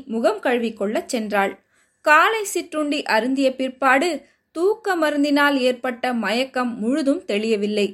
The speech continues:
மறுபடியும் படுக்கையில் படுத்தாள். அரை தூக்கமும் அரை விழிப்புமாயிருந்த சமயத்தில் இரண்டு மூன்று குரல்கள் பேசிக்கொண்டே வருவது கேட்டது. குரல்களில் ஸ்திரீயின் குரல் ஒன்று இருந்தது.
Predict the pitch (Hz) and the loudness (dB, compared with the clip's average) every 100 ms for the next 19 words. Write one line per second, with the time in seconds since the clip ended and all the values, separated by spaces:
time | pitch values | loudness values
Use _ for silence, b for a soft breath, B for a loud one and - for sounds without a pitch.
0 | - b b 254 269 349 349 302 294 285 | -6 b b 2 4 4 0 0 -2 -2
1 | - 226 349 311 247 285 - 202 - 208 | -4 -4 -4 -2 -2 -2 -6 -8 -4 -2
2 | 202 b b b 233 269 359 392 339 320 | -2 b b b 0 2 2 0 -6 -4
3 | 311 285 285 277 208 220 311 269 277 277 | -2 0 0 0 0 0 0 0 -2 0
4 | 285 277 262 233 233 220 202 190 226 254 | 0 2 2 0 0 -2 -4 -4 -2 -4
5 | 247 359 262 b b b 277 359 403 403 | -4 -6 -6 b b b 0 0 0 0
6 | 349 311 277 247 247 262 285 240 269 - | 0 0 0 -2 0 0 2 0 -4 -6
7 | - 262 330 381 285 262 233 240 202 220 | -4 -2 -2 -4 -2 0 2 2 0 0
8 | 254 277 285 339 208 196 185 - _ _ | 0 -2 -6 -10 -6 -6 -6 -10 _ _
9 | _ - 339 392 370 320 311 277 - - | _ -2 2 2 4 2 2 -4 -12 -8
10 | 269 359 381 277 262 240 233 226 214 269 | -2 0 0 -2 0 0 0 -2 -4 -4
11 | 294 220 214 208 202 196 | -4 -4 -2 -2 -2 -4